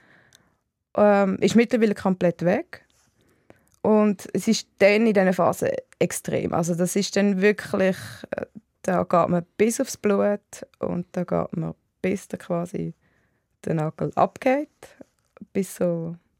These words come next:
bis da eigentlich fünf Finger wehtun und,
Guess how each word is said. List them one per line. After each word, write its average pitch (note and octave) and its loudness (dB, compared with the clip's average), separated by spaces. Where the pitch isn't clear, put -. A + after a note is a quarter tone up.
bis G#3 0
da G3 6
eigentlich F#3 2
fünf - 2
Finger G#3 0
wehtun A3 -4
und, F3+ -4